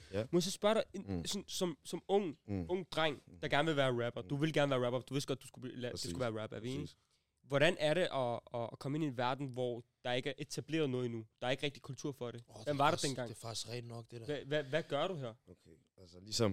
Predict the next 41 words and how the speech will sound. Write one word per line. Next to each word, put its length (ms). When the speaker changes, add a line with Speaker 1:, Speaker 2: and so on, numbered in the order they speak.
Speaker 2:
Hvor 100
finder 180
du 80
inspirationer? 640
Speaker 1:
Du 120
ved, 140
det 80
der 120
med, 160
jeg 140
har, 160
jeg 140
har 80
faktisk, 420
da 80
jeg, 140
altså, 140
før 420
alt 200
det 80
der 80
med 140
at 80
tænke 260
på, 140
hvordan 480
man 120
kunne 120
blive 160
til 140
noget, 280
og 80
alt 100
det 80
der 60
ting. 240
Så 220
var 80
det 100
første 460
level, 320